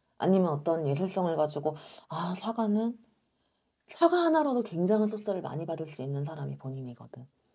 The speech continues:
근데 그 회로가 지금 완전히 닫혀 있어. 끊긴 건 아니에요. 닫혀 있는 거지. 그래서 그거를 좀 오픈을 해서 열면은 정말 자유롭게 잘 살 것 같아.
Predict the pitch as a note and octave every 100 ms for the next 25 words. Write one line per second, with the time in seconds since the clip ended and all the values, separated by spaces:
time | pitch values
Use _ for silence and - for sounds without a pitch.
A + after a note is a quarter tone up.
0 | _ _ - F#3 F#3+ F3 F3 A3+ A3 D#3+
1 | - - D3 - _ _ _ _ C#3+ D#3
2 | E3 B2+ - - C#3 - - C#3 _ _
3 | _ _ _ _ _ - E4 F4+ F#4 D#4
4 | G#3+ C3+ C3 C3 B2 C3 _ - C#3 D3
5 | E3 C#3 B2+ B2+ A#2+ - - _ _ _
6 | - E3+ F3+ F3 F#3+ G3+ B3 C#4 - -
7 | - - F#3+ - C4+ C4 A#3+ A#3+ D#3 C3
8 | C#3 C#3+ E3 C#3 - - - - G3+ A3
9 | A#3 G#3+ - F#3+ A#3 A3 - G#3 A3 -
10 | B2+ C#3 F3+ F3 D3 C#3 - B2